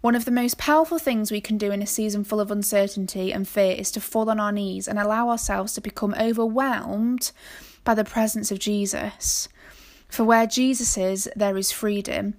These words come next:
there is love, there is excitement, there is restoration, there is joy, there is peace, there is overwhelming grace, and there is new life. In Romans five, verses three to five,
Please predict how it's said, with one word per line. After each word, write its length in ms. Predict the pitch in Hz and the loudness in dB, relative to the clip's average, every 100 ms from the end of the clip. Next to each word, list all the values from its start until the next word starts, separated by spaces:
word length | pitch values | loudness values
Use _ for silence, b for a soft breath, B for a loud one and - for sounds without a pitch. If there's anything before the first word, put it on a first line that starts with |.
| B B B | B B B
there 180 | 220 202 | 4 4
is 160 | 196 208 | 2 0
love, 580 | 214 208 208 214 - - B B - | 2 2 2 -6 -12 -16 B B 0
there 160 | 208 | 2
is 100 | 202 | 2
excitement, 920 | 208 - - 220 226 - 247 247 - 214 | 0 -2 0 2 0 0 0 0 -2 0
there 140 | 196 | 0
is 120 | 196 | 0
restoration, 1040 | 202 202 - 190 196 208 233 - 262 254 262 B B | -4 -4 -2 0 4 2 2 2 2 2 0 B B
there 160 | 208 190 | 0 2
is 180 | 196 - | 0 0
joy, 580 | - 220 226 240 254 262 B B | 4 6 6 4 2 -2 B B
there 160 | 208 196 | 2 2
is 140 | 185 | 0
peace, 680 | - - 247 254 262 - - - B B | -4 4 4 4 -2 -2 -2 -6 B B
there 120 | 208 | 0
is 140 | 202 - | 0 2
overwhelming 720 | 240 262 269 254 240 226 214 208 | 4 6 4 2 4 4 2 2
grace, 540 | 208 190 190 196 - | 2 2 0 -4 -4
and 180 | 226 214 | 0 0
there 220 | 214 214 | 2 2
is 180 | 226 220 | 2 2
new 200 | 233 226 | 2 2
life. 920 | 202 196 202 - 202 - - - - _ B B B B B - | 2 0 0 -4 -8 -10 -14 -14 -14 _ B B B B B 2
In 140 | 226 | 4
Romans 400 | 240 262 285 - | 4 4 2 2
five, 420 | 247 202 190 214 | 0 0 0 -2
verses 460 | 214 208 - 208 - | 0 0 0 -2 -2
three 240 | 240 254 | -2 -2
to 100 | - | -2
five, 580 | - 180 180 190 220 | -4 -4 -2 -2 -4